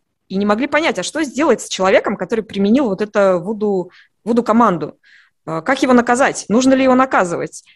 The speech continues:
Что это за прецедент такой? Как вообще с этим жить? А, выяснилось, что вот эти пользователи, которые, собственно, подверглись нападению, они,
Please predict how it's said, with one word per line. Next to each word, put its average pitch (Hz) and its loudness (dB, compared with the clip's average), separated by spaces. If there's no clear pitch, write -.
Что - 2
это 277 2
за 269 4
прецедент 240 -2
такой? 135 -8
Как 233 -2
вообще 226 0
с - -6
этим 233 0
жить? - -6
А, 180 2
выяснилось, 285 4
что 226 6
вот 220 0
эти 226 -4
пользователи, 190 -2
которые, 180 -2
собственно, 170 -4
подверглись 175 -2
нападению, 226 0
они, 320 2